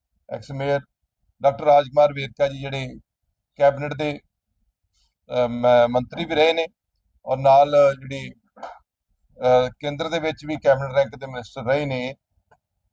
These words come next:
ਜੁਗਲ ਕਿਸ਼ੋਰ ਸ਼ਰਮਾ ਜੀ, ਐਕਸ ਐਮ ਐਲ ਏ, ਐਕਸ ਪ੍ਰਧਾਨ, ਸੱਚਰ ਸਾਹਿਬ, ਐਕਸ ਪ੍ਰਧਾਨ, ਸਾਰੇ ਸਾਡੇ ਜਿਹੜੇ, ਤੁੰਗ ਸਾਹਿਬ ਸਾਡੇ ਕੌਂਸਲਰ,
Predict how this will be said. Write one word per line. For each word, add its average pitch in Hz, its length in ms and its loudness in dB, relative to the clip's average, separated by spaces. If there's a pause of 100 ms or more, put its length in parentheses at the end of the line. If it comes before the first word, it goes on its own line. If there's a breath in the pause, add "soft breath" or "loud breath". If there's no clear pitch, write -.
(440)
ਜੁਗਲ 135 220 -8
ਕਿਸ਼ੋਰ 143 260 -4
ਸ਼ਰਮਾ 139 340 0
ਜੀ, 143 120 -6
ਐਕਸ 143 260 -4
ਐਮ 131 160 0
ਐਲ 131 160 0
ਏ, 135 100 -4
ਐਕਸ 131 220 -6
ਪ੍ਰਧਾਨ, 120 420 0 (160)
ਸੱਚਰ 123 300 -16
ਸਾਹਿਬ, 135 280 2
ਐਕਸ 127 220 -8
ਪ੍ਰਧਾਨ, 120 440 0 (500)
ਸਾਰੇ 202 300 2
ਸਾਡੇ 156 280 -2
ਜਿਹੜੇ, 156 260 -8
ਤੁੰਗ 135 360 -12
ਸਾਹਿਬ 143 260 2
ਸਾਡੇ 127 220 -6
ਕੌਂਸਲਰ, 120 520 0